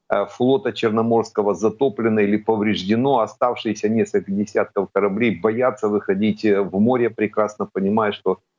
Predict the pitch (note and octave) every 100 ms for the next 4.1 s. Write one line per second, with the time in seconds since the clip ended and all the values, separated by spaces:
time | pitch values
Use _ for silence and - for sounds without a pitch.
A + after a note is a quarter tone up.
0 | - B2 A#2 A2 G#2 A#2 A2+ A2 G#2+ -
1 | A#2 F#2 F2 F#2 F#2+ G2 F2+ A2 A2 G#2
2 | G2+ G2 G2 G2 A#2 C3 A#2 _ _ _
3 | _ _ _ A#2 A2+ A2+ A#2 C#3+ C#3 C#3+